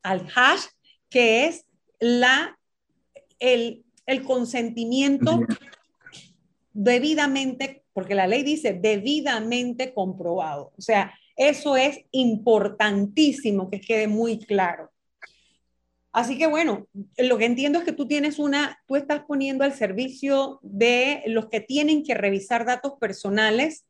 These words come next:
Speaker 1: un sistema o una aplicación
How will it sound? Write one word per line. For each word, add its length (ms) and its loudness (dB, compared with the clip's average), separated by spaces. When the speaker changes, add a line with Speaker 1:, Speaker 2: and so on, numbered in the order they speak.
Speaker 1:
un 220 6
sistema 580 2
o 80 4
una 160 2
aplicación 960 -2